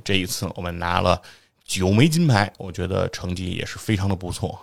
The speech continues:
像苏翊鸣啊，又拿到了一银一金，是吧？先开始是由于裁判判罚的这样一个失误，使苏翊鸣是错失了自己的首金啊，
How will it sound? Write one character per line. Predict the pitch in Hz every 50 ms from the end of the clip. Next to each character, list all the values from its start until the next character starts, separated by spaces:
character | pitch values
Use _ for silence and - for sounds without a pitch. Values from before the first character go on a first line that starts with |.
| - - - - - - - _
像 | - - 87 90 98
苏 | - 117 120
翊 | 123 110 101
鸣 | 92 92 98 110
啊， | - - 107 95 90 85
又 | 90 104 104 92 90
拿 | 90 87 87 92 98
到 | 104 113 104 92
了 | 90 90 90 - - _
一 | - 147 131 107 98 95 98
银 | 101 101 98 104 131 156 151
一 | 120 110
金， | 104 - - 147 165 170 151
是 | - - 92
吧？ | 85 - - -
先 | - - - 139 139
开 | 123 131 131 131
始 | 120 - - - -
是 | 101 - - - - - - - 95 -
由 | - 95 98 104
于 | 110 113
裁 | - - - - 90 95
判 | 107 104 127 123 110 - - - 104 - _
判 | - - 113 98 90
罚 | 85 87 92
的 | 98 104 101
这 | 98 104
样 | 95 90 - -
一 | 95
个 | 101 101
失 | - - - - 190 202
误， | 214 214 196 117 - - - - - - - - - _
使 | - - - - 87
苏 | 85 - 107
翊 | 104 101
鸣 | 98 95 95 98 98
是 | - 98 92 90 90 -
错 | - - - - - - 165 120 - 110
失 | - - - 151
了 | 147 127 101 92
自 | - - 117 110 98
己 | 85 - - -
的 | - - 85
首 | - - - - 90 82 82
金 | 87 - 101 101 101 - -
啊， | 98 90 85 -